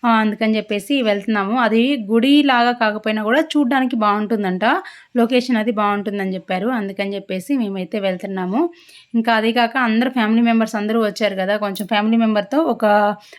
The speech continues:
మెంబర్స్ తోటి ఒక ట్రిప్ వేసినట్టు కూడా ఉంటుందని చెప్పేసి ఇంకా బయలుదేరామన్నమాట. ఇంక ఇక్కడైతే మా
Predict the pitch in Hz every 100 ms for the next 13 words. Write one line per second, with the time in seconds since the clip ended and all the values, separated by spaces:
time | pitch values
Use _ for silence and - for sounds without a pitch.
0 | - 233 220 220 240 220 247 226 202 202
1 | - 247 254 233 233 202 208 208 208 196
2 | 196 196 190 185 180 190 185 320 262 196
3 | 196 190 240 233 196 220 202 185 185 180
4 | 180 180 175 - _ _ _ - _ 233
5 | 226 240 226 226 277 254